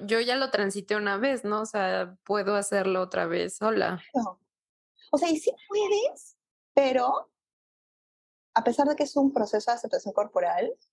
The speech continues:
Speaker 2: de título, te enfrentas a otros retos. O sea,
Speaker 1: Mm.
Speaker 2: te enfrentas a otro cuerpo, porque tu cuerpo, pues, cuando empe-, hice,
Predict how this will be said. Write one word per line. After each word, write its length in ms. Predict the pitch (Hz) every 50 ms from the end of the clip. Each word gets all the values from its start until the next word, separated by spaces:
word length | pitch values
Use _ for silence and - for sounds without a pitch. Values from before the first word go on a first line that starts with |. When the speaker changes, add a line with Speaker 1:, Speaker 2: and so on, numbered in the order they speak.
| _ _ -
Speaker 2:
de 180 | - 180 185 180
título, 680 | - 208 202 196 - 196 190 180 175 185 - - - _ _ _ _ _ _ _ _ _ _ _ _ _ -
te 60 | -
enfrentas 500 | 269 254 - - 381 381 370 403 381 -
a 40 | 403
otros 220 | - - - 339 339
retos. 560 | 339 320 302 285 - - 208 - - _ _ _ _ _ _ _ _ _ _ _ _ - 226 214 208
O 40 | 202
sea, 340 | 196 - - - 185 190
Speaker 1:
Mm. 60 | 196 190 _ _ _ _ _ -
Speaker 2:
te 80 | - 285
enfrentas 360 | - 359 370 - 403 381 -
a 40 | 370
otro 180 | - 294 -
cuerpo, 540 | - 311 311 285 - - - - - - -
porque 200 | - 214 220 233
tu 120 | 226 240 226
cuerpo, 300 | - 247 240 - 269 262
pues, 500 | - 247 240 240 240 233 226 - - _ _
cuando 420 | - 214 202 202 202 202 202 202 202
empe-, 340 | 202 202 - - 202 185 -
hice, 480 | - 226 220 226 - 240 240 247 247